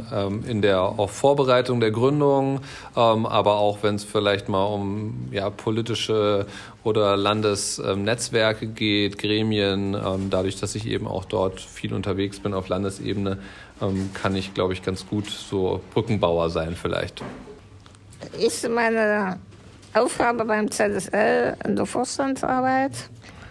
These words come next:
Speaker 2: insbesondere Projektentwicklung und Koordination.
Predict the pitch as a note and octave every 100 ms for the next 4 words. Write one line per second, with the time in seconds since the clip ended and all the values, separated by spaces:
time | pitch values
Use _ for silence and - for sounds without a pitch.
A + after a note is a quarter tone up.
0 | - - - G3+ - G3+ A#3 G#3+ G#3 F#3+
1 | F#3 F3+ - F3+ F#3 D4 - C#4+ C#4+ C4
2 | C4 B3+ A#3+ B3 D4 - - - - -
3 | G3+ G3+ G3 - G3+ G3 - F3 E3 E3+
4 | - G3+ A#3+